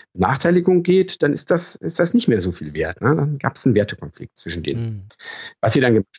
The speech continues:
Speaker 1: haben, war, glaub ich, also jedenfalls geht die Anekdote so weiter, was sie gemacht haben, ist, dass sie wirklich beides angeboten haben und dann hat sich, äh, das Schlachtfeld verlagert hin zu,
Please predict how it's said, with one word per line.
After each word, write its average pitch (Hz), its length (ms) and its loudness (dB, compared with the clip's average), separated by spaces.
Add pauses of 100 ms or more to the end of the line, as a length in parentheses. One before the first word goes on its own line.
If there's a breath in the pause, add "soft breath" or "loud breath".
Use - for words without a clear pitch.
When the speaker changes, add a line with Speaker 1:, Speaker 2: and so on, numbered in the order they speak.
Speaker 1:
haben, 120 240 2
war, 110 160 2
glaub 110 240 2
ich, 110 140 -2
also 92 160 -2
jedenfalls 98 340 -2
geht 95 160 -2
die - 80 -14
Anekdote 95 480 0
so 87 160 -2
weiter, 101 340 0
was 107 100 -10
sie 85 80 -8
gemacht 90 300 0
haben, 117 180 0
ist, 110 180 -2
dass 101 100 0
sie 95 80 -8
wirklich 98 240 -6
beides 127 300 2
angeboten 123 520 2
haben 143 160 0 (420 loud breath)
und 139 280 2
dann 120 140 2
hat 127 120 -4
sich, 117 320 -2
äh, 117 140 2
das 110 140 0
Schlachtfeld 113 440 0
verlagert 110 500 -2
hin 127 320 2
zu, 135 340 0